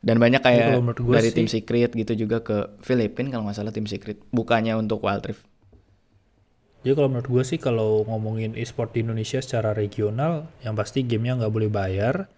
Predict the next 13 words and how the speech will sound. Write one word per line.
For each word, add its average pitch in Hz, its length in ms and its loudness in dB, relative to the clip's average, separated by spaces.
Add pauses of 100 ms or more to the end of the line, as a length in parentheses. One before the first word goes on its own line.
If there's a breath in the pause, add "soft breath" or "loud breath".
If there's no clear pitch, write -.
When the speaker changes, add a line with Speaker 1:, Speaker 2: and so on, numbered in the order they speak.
(240 soft breath)
Speaker 2:
free 110 160 0
to - 80 -2
play, 139 320 -2
in-app 110 240 -6
purchase, 135 560 -4
sama, 123 480 -2 (560)
eh, 107 420 2
speknya 113 460 -4
itu 143 160 0
nggak 123 160 0
boleh 110 160 2
yang 104 160 -6
tinggi. 110 320 -4